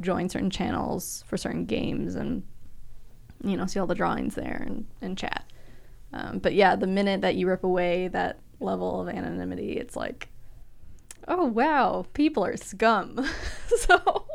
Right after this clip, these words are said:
oh, and that person's twelve years old. Oh, um, that was sort of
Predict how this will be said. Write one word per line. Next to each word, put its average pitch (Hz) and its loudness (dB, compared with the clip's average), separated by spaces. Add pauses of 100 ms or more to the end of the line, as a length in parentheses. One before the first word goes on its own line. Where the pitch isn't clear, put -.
(720)
oh, 302 8
and 254 4
that 233 4
person's 277 -4
twelve 233 -6
years 208 -6
old. 233 -4
Oh, 269 -4 (460)
um, 185 -6 (880)
that 180 0
was - -6
sort 190 -6
of - -8